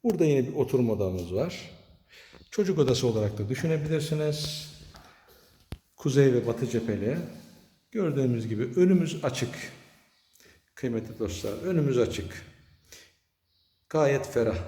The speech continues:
Villalarda ya da ikiz villalarda biliyorsunuz yan yana sıkışık birbirini mahremiyetini kapatacak şekilde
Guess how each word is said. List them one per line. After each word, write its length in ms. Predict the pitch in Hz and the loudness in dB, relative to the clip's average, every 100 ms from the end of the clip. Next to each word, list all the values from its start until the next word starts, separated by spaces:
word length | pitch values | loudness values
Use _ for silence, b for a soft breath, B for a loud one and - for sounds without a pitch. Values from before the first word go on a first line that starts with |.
| - 139 123 | -10 -14 -4
Villalarda 600 | 208 226 175 127 110 110 | 0 2 2 2 0 0
ya 120 | 107 | 0
da 80 | 113 | 0
ikiz 380 | 113 - 180 147 | -2 -4 -4 -2
villalarda 640 | 131 113 98 95 92 95 | 0 2 2 2 -2 -4
biliyorsunuz 560 | 151 127 - 104 95 98 | -2 -2 -2 -4 -4 0
yan 120 | 135 | 2
yana 360 | 147 147 147 151 | 4 2 0 -2
sıkışık 760 | - 127 - - 151 147 - | -4 -6 -6 -4 -6 -6 -2
birbirini 680 | 131 127 135 135 139 151 175 B B B B B B B B _ | 0 0 0 0 2 0 -2 B B B B B B B B _
mahremiyetini 1000 | 113 117 131 131 143 139 143 143 156 180 | 2 4 4 4 4 4 4 2 4 2
kapatacak 540 | 180 - 131 135 151 160 | 2 0 2 4 4 4
şekilde 460 | - - 101 92 | 0 -2 -2 -2